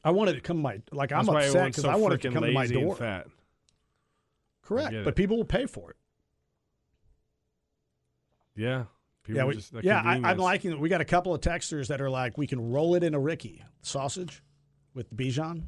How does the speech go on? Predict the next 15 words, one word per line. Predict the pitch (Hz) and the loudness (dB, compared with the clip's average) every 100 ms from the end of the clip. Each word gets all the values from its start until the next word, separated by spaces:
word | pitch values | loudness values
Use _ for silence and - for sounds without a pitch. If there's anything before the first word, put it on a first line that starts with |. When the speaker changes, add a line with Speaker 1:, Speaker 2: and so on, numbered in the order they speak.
| - | -6
Speaker 1:
Mustardson, | 139 139 170 - 190 180 _ _ _ - | -6 -4 -6 -8 -10 -10 _ _ _ -8
roll | 127 151 170 | -2 2 2
it | |
in | 160 | 2
a | 139 | -2
Ricky | 123 143 156 | -4 -4 -4
tortilla." | - 156 135 160 185 180 _ _ _ _ | -4 -4 -4 -4 -6 -10 _ _ _ _
Come | 143 151 | -6 -4
on, | 117 85 | -4 -6
let's | 110 - | -12 -12
go. | 98 120 - _ _ _ _ _ _ _ _ _ _ | -12 -12 -14 _ _ _ _ _ _ _ _ _ _
Ricky, | 151 175 190 | 0 4 2
if | 151 | 2
you're | 160 | 2
listening, | 170 165 143 135 127 120 | 2 2 0 -4 -4 -6